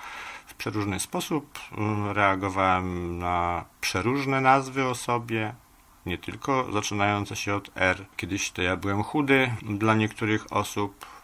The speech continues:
Dla społeczeństwa, można powiedzieć, byłem chudy. Dla społeczeństwa szkolnego byłem sam Stępniak. Dla kogoś bliskiego to byłem Rafcio. Teraz, odkąd słyszę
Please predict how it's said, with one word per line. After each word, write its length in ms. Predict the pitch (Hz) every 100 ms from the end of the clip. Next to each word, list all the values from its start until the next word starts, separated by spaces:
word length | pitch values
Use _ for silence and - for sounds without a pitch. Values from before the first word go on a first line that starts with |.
| -
Dla 420 | 95 90 95 92 95
społeczeństwa, 1040 | - - 135 135 131 101 101 - 107 107
można 320 | 92 95 95
powiedzieć, 400 | 90 85 98 101
byłem 260 | 101 104 117
chudy. 380 | - 95 82 - -
Dla 180 | 80 82
społeczeństwa 880 | - 104 104 117 123 - - 127 123
szkolnego 1040 | - - 127 123 123 120 123 123 123 -
byłem 320 | 110 113 113 -
sam 340 | - - 127
Stępniak. 680 | 117 - 92 82 85 80 - - - -
Dla 420 | 92 92 98 110
kogoś 320 | 143 139 135
bliskiego 680 | 135 147 - 151 143 143 143
to 140 | 143
byłem 340 | 131 131 131 127
Rafcio. 840 | 120 120 107 - - - 92 73 - - - -
Teraz, 580 | 147 147 147 - - -
odkąd 720 | - 113 - 107 107 110 110 -
słyszę 680 | - - 135 160 - 92